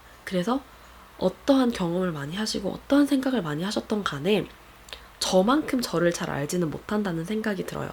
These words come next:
부모님이 걸어오셨던 길은 공부를 이렇게 하면 이렇게 성공을 할 수 있고, 사회적으로 성공을 할 수 있고, 이런 식으로 돈을 많이 벌 수 있다. 그런 길을 걸어오셨다고 한다면 제 삶의 목표라든지 그런 거는 사회적인 성공도 아니고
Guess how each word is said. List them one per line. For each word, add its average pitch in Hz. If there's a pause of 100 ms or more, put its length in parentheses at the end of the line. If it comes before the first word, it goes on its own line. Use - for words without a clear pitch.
(260)
부모님이 262
걸어오셨던 175
길은 196
공부를 185
이렇게 -
하면 269 (280)
이렇게 170
성공을 240
할 214
수 -
있고, -
사회적으로 254
성공을 196
할 190
수 185
있고, -
이런 170
식으로 160
돈을 180
많이 151
벌 147
수 -
있다. - (280)
그런 254
길을 175
걸어오셨다고 160
한다면 226 (720)
제 208
삶의 285
목표라든지 180
그런 175
거는 156 (360)
사회적인 277
성공도 233
아니고 139